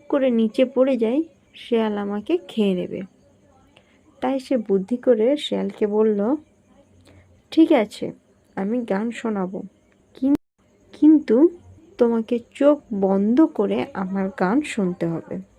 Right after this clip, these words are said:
শেয়াল তো খুব খুশি। শেয়াল চোখ বন্ধ করেই তার গান শোনার জন্য রাজি হয়ে গেল। এই সুযোগে টুনি কী করলো, ওই গাছটা থেকে অন্য গাছে উড়ে চলে গেল।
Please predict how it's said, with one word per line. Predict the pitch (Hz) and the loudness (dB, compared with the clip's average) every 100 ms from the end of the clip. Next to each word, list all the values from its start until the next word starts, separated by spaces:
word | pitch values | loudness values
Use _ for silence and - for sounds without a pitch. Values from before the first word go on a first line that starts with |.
| _ _ _ - | _ _ _ -20
শেয়াল | - 233 202 202 214 | -6 0 2 2 0
তো | 240 | -2
খুব | 226 262 240 | -2 0 0
খুশি। | 254 240 - 254 254 _ _ - _ _ _ _ _ | 2 2 2 -2 -2 _ _ -20 _ _ _ _ _
শেয়াল | - - 240 269 226 233 320 _ _ _ _ _ _ _ | -20 -4 0 2 2 2 -2 _ _ _ _ _ _ _
চোখ | 247 240 - | 2 2 0
বন্ধ | 202 202 196 208 | 2 2 2 0
করেই | 208 220 254 302 | 2 2 4 2
তার | 277 233 | 2 0
গান | 196 190 190 | 0 -2 -4
শোনার | - 190 190 | -4 -2 -2
জন্য | 190 226 320 | -2 0 2
রাজি | 294 165 170 180 | 2 -2 -2 0
হয়ে | 175 160 | 2 0
গেল। | - - 196 _ _ _ _ _ _ _ _ _ | -4 -8 -12 _ _ _ _ _ _ _ _ _
এই | - 277 349 | 2 4 2
সুযোগে | - 311 302 247 214 220 349 - - _ - - - | 2 2 4 2 2 0 -2 -8 -20 _ -20 -16 -4
টুনি | 233 294 | 0 2
কী | 330 233 | 2 0
করলো, | 220 202 196 208 339 - - _ - | -2 -2 -2 -2 -2 -4 -20 _ 0
ওই | 240 240 | 0 2
গাছটা | 247 220 214 - 202 | 2 2 0 -6 -6
থেকে | 208 196 285 392 - - - - | -6 -4 -2 -2 -4 -18 -20 -2
অন্য | 220 208 202 | 0 2 2
গাছে | 185 190 320 | 0 0 2
উড়ে | 339 196 180 | 4 4 2
চলে | 175 - - | 2 -6 -8
গেল। | 73 - | -10 -12